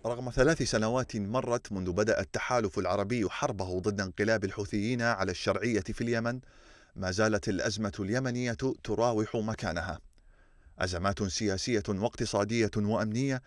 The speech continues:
وكوارث إنسانية تتقاذف اليمنيين في ظل انقسام بات جليا داخل معسكر الشرعية،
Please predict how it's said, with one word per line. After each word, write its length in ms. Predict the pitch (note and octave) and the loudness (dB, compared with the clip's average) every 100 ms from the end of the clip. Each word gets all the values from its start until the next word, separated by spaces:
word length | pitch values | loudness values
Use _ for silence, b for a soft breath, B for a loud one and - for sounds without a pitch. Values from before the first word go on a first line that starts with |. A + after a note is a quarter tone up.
| B B B | B B B
وكوارث 640 | B F2 A2+ B2+ C#3+ B2+ B2+ | B -4 0 2 2 2 -2
إنسانية 680 | B2+ C#3 C#3 B2 B2+ F2 - - | -2 -2 0 0 0 -4 -8 -10
تتقاذف 600 | G2+ G#2 B2 B2 G#2+ - | -6 -4 0 2 2 0
اليمنيين 680 | G2 A#2 A#2 A2 G#2+ C3 B2+ B B B B | 0 0 0 0 0 0 -2 B B B B
في 200 | - B2+ | -2 0
ظل 240 | A#2+ B2 | 2 2
انقسام 680 | A#2+ G#2+ A#2 B2+ A#2+ A#2+ B2 | 0 0 0 2 2 2 -2
بات 280 | G2+ F2+ - | 2 2 2
جليا 480 | F2 G2 A#2 C#3 A#2+ | 0 0 2 2 2
داخل 440 | A2 A2 - A2 | 2 2 2 0
معسكر 400 | G#2+ A2 - A#2+ | 0 -2 -4 -4
الشرعية، 600 | G#2+ A#2 G#2+ A#2+ G#2+ G2+ | -2 0 2 4 4 2